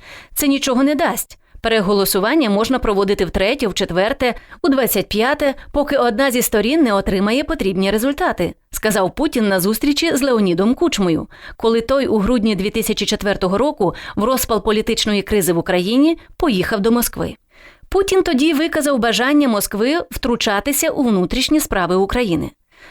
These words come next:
Загальне нехтування її суверенітетом і рішенням Верховного суду зокрема.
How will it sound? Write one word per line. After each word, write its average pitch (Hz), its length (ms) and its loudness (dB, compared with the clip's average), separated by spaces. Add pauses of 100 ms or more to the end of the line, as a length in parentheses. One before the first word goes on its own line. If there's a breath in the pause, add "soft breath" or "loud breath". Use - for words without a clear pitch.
(120)
Загальне 320 520 2
нехтування 285 600 2
її 240 300 2
суверенітетом 196 960 0
і 240 140 0
рішенням 269 520 2
Верховного 208 540 0
суду 185 280 0
зокрема. 196 420 -2